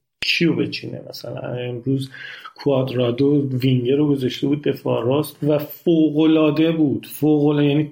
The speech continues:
کوادرادو به نظر من بهترین بازیکن زمین بود، هم نظر شخصی، ولی به نظر من س-،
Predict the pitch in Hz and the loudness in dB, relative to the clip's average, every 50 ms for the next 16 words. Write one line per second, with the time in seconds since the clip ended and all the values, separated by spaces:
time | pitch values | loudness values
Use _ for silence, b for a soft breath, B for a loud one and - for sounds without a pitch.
0 | - _ _ - - 170 165 156 143 143 151 160 156 151 165 165 170 170 165 156 | -8 _ _ -4 0 0 2 2 2 0 0 0 2 2 2 2 4 4 4 4
1 | 143 151 156 156 160 165 160 160 156 156 - 151 139 139 135 131 127 120 123 123 | 2 2 2 2 2 2 2 0 0 0 -2 -2 -2 0 0 0 -2 -2 -4 -8
2 | - - 135 135 135 135 135 131 127 127 - _ - 127 123 117 117 117 117 117 | -8 -8 -6 -4 -4 -4 -4 -4 -6 -8 -10 _ -6 -4 -4 -4 -4 -6 -10 -12
3 | 117 - _ _ _ _ _ _ _ _ _ _ _ _ _ _ _ _ _ - | -14 -16 _ _ _ _ _ _ _ _ _ _ _ _ _ _ _ _ _ -6
4 | 127 123 120 120 117 113 113 117 117 - - - - - - - - - - 131 | -6 -4 -2 -4 -2 -2 -2 -2 -2 -2 -2 -4 -6 -6 -8 -10 -10 -10 -12 -12
5 | 135 143 156 165 185 196 - - _ _ _ _ _ _ _ _ _ _ _ _ | -8 -4 -2 -2 -2 -2 -4 -8 _ _ _ _ _ _ _ _ _ _ _ _
6 | _ _ _ _ _ - 190 196 202 202 190 202 202 208 202 202 214 220 226 220 | _ _ _ _ _ -2 0 2 2 2 2 2 2 2 2 2 2 2 2 2
7 | 220 226 - - - | 2 2 2 0 -2